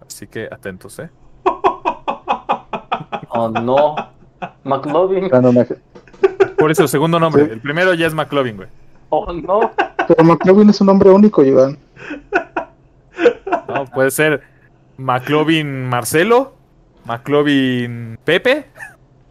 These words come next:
Speaker 3: Así como estamos habla-, hablando ahorita, estoy creando mi ejército de bots para ganar ese primer suscriptor.
Speaker 2: Oh, no.
Speaker 1: McLovin Herculano. No sé. Puede ser cualquier nombre.
Speaker 2: Ok,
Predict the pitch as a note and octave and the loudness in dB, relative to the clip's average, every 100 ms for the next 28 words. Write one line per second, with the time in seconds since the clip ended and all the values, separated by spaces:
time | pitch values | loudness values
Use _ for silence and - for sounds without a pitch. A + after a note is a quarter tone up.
0 | _ _ _ _ _ D4 A3+ _ F4 - | _ _ _ _ _ -20 -20 _ -20 -20
1 | - - C4+ A#3+ - - B2+ D3 C#3 C#3+ | -20 -18 -14 -14 -10 -8 -6 -6 -2 0
2 | D3 C3+ A#2 B2+ D3+ C3 C#3 D3 C#3+ C3+ | 0 0 0 0 0 0 2 2 2 -2
3 | C3+ - C#3 C#3 A#2+ A2 B2 - - A#2+ | -2 0 0 0 -8 -2 -4 -4 -4 -2
4 | A2+ B2 - - _ _ - - - - | 0 -2 -4 -20 _ _ -16 -6 -6 0
5 | - A2 A2+ A#2 C#3+ B2+ A#2 A#2 A#2 A#2+ | 2 4 2 4 2 2 0 0 -2 -2
6 | B2+ - A2 B2 B2 _ - - - - | -4 -4 -2 -2 -2 _ -6 -6 -6 -4
7 | B2 C3 B2 D3 D#3+ D#3+ D#3 C3+ A2+ G#2+ | -4 -2 0 0 2 0 0 -6 -12 -14
8 | G#2+ - C3+ B2+ C#3+ C#3 F#3+ C4 D#4 F4+ | -14 -8 -6 -4 0 2 4 2 -2 -4
9 | _ _ - - - - - C3 E3+ F3 | _ _ -20 -20 -20 -20 -14 -12 -6 -6
10 | D4 - _ _ - - - A3 G#3 A3 | -6 -10 _ _ -20 -20 -12 -8 -4 -2
11 | G#3 F#3 D#3+ C#3+ C3 C3+ - _ _ _ | 0 0 -2 -4 -4 -6 -10 _ _ _
12 | _ _ - - C#3+ | _ _ -20 -8 -4